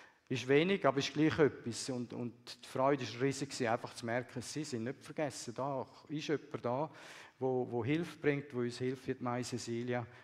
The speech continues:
wo dann so einen fünfzig Kilo Sack ganz locker dann auf dem Kopf wegträgt. Und das ist dann nicht nur fünf, das ist dann nicht nur fünf Meter, oder? Die läuft dann ein paar Stunden mit dem Sack.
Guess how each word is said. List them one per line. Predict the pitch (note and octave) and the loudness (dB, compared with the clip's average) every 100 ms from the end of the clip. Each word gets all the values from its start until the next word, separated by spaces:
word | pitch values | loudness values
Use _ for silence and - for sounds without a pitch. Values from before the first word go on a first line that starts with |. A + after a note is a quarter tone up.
| - | -6
wo | A#2+ | -2
dann | B2 | -2
so | A#2+ | 0
einen | A#2+ | -2
fünfzig | D3 D3+ - - | 0 -2 -4 -2
Kilo | C#3 B2+ | 0 2
Sack | B2+ B2 - - | 2 0 0 -2
ganz | B2+ - A#2 | -2 -2 0
locker | B2+ - - | 0 -2 -4
dann | A#2+ | -4
auf | A2+ | -4
dem | A#2+ | -6
Kopf | A2 B2+ - | -4 -4 -2
wegträgt. | A2+ A#2 - A#2 A2 A2 - - - - - | -4 -4 -4 -2 -2 -4 -8 -18 -18 -20 -10
Und | C3 C#3 | 2 6
das | D#3 | 6
ist | - | 6
dann | D3+ | 6
nicht | F#3+ | 6
nur | G3 G3 | 6 6
fünf, | G3 F#3+ E3 - D3 D3+ | 4 4 2 -6 -6 2
das | D3+ | 4
ist | D3 | 4
dann | D3+ | 4
nicht | F3+ | 6
nur | F#3+ | 4
fünf | F#3 G#3 G3 | 4 2 4
Meter, | A3+ A3 B2 - B2+ C3+ | 6 8 8 4 2 4
oder? | D3 | 4
Die | C3 | 6
läuft | C3 D#3 E3+ F3 | 8 6 4 2
dann | F3+ | 2
ein | F3 - D#3+ - | 2 -2 -6 4
paar | E3+ E3+ | 4 4
Stunden | - G3 F3+ | 4 2 2
mit | E3 - | 0 0
dem | F3+ | 0
Sack. | F3+ F3 - | 4 4 4